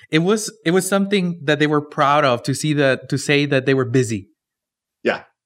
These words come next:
Speaker 1: And it, and it's like, "Why are you busy for that?" <laughs> I mean, why are you proud for, for saying that you're so busy?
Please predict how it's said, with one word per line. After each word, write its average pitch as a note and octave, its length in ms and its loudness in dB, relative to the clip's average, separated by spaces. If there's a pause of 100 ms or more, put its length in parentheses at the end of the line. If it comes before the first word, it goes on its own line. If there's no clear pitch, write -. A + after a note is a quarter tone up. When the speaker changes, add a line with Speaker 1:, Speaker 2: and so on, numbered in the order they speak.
(180)
Speaker 1:
And C3+ 140 0
it, E3 120 0
and F3 200 2
it's F3 140 -2
like, D#3+ 240 -2 (100)
"Why C3+ 160 -4
are G3+ 60 0
you A3+ 160 2
busy D#3+ 340 0
for E3+ 220 0
that?" - 480 -2
<laughs> - 40 -14
I G3 60 0
mean, F#3 180 0
why F#3+ 120 0
are A3 100 0
you G#3 140 0
proud F#3+ 340 0
for, F#3 140 0 (200)
for E3 120 0
saying E3 380 0
that D#3 100 0
you're D3+ 180 2
so D#3+ 300 0
busy? F3+ 420 -4